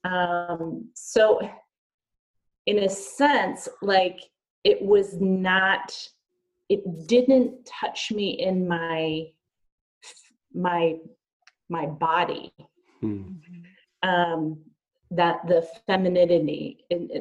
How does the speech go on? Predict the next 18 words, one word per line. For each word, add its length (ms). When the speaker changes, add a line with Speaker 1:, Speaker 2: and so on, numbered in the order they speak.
Speaker 1:
the 220
feminine, 580
feminism, 1400
however 320
you 160
wanna 180
use 180
that 200
word, 240
in 240
scripture, 1000
um, 460
it's 180
there. 320
Yes, 340
male 260
and 140
female 460